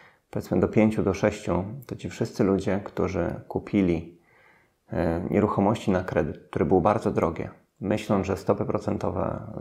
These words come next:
przez trzydzieści lat trwania kredytu będą na takich poziomach, przeżyją bardzo, bardzo dotkliwą lekcję. I jeżeli to się przełoży tylko na spadek cen nieruchomości, to jest okej.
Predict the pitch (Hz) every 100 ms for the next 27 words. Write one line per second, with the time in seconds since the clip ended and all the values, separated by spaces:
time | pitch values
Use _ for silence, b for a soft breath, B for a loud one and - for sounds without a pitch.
0 | - _ - 92 - - 85 117 - 104
1 | 90 - 87 87 - 87 80 82 101 107
2 | 90 87 85 87 - 87 82 85 104 -
3 | - B B B B B B B B B
4 | B B _ - 113 95 104 101 101 90
5 | 85 76 - - - - - - - -
6 | _ - - - - 90 - - 87 -
7 | - - - - 95 - _ _ _ _
8 | - - 98 98 95 104 131 120 87 90
9 | - _ _ _ _ _ _ - 92 104
10 | - 101 101 95 - - 98 92 - 95
11 | 185 - 90 87 90 87 85 82 87 -
12 | 90 92 - - - 82